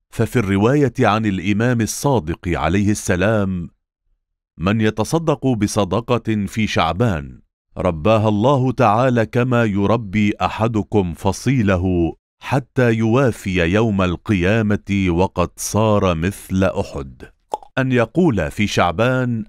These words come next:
ألف مرة: "لا إله إلا الله، ولا نعبد إلا إياه، مخلصين له الدين، ولو كره المشركون". ففي الرواية:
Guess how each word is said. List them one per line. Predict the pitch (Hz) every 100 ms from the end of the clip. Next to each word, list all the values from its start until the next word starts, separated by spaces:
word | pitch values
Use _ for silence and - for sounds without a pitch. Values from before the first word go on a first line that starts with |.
| -
ألف | 98 117 110 -
مرة: | 107 131 78 76 67 64 _ _ _ _ _ -
"لا | 82 87 92
إله | 92 95 127 127 110
إلا | 104 127 131 107
الله، | 90 82 107 110 107 82 71 _ _ _ _ -
ولا | 67 69 98 127 113
نعبد | 98 95 107 87 82 90 85 -
إلا | 113 104 85 82 -
إياه، | 110 110 82 62 - - - _ _ _ _ _ -
مخلصين | 95 101 101 104 104 170 143 92 69
له | 62 87 82
الدين، | 80 69 107 120 113 107 98 _ _ _ _ -
ولو | 67 73 104 107 98 82 -
كره | 85 92 104 90
المشركون". | 95 95 80 98 - 92 98 - 67 64 64 62 _ _ _ _ _ _
ففي | - 110 -
الرواية: | 98 85 90 127 135 107 - 107 98